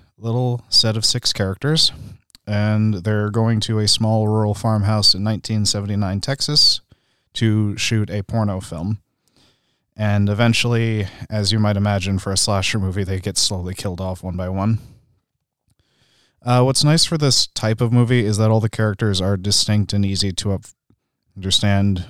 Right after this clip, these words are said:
like, right up front. They have some depth. It's not much, but, you know, it's enough that you can get invested and not so much that the film has to linger on it. So we've got Wayne, who's this, uh, kinda laid-back cowboy guy. He's the producer of the film.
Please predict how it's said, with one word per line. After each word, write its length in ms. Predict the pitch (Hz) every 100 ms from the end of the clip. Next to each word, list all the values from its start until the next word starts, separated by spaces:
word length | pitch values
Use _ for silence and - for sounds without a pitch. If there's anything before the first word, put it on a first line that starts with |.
| - -
like, 160 | 90
right 160 | 95 95
up 120 | -
front. 400 | - 104 104 -
They 100 | 113
have 460 | 117 123 120 104 - _
some 260 | - 135 110
depth. 300 | 80 80 -
It's 160 | - 131
not 140 | 107
much, 400 | 95 71 - -
but, 240 | 90 85 - - - - - _ _ _ _ -
you 100 | 107
know, 160 | 92 -
it's 160 | 113 -
enough 200 | 127 131
that 120 | 143
you 140 | 123 127
can 80 |
get 120 | 131 120
invested 520 | 104 107 104 127 110
and 80 | 104
not 180 | 104
so 160 | - 107
much 200 | 104 -
that 100 | 95
the 80 | 98
film 240 | - 104
has 180 | 98 98
to 80 | 107
linger 400 | 98 101 95 90
on 120 | 85 78
it. 160 | 92 _ _ _ _ _
So 140 | - 113
we've 100 | 104
got 360 | 113 110 107
Wayne, 520 | - 113 104 98 117 113 -
who's 240 | 107 92
this, 540 | 101 95 - - - - - -
uh, 220 | 98 98
kinda 220 | - 110
laid-back 520 | 98 107 98 101 95
cowboy 480 | - 104 101 92 92
guy. 320 | 92 95 98 - - -
He's 160 | 107 90
the 100 | 101
producer 420 | 104 104 98 95
of 60 | 92
the 60 |
film. 440 | 85 98 98 104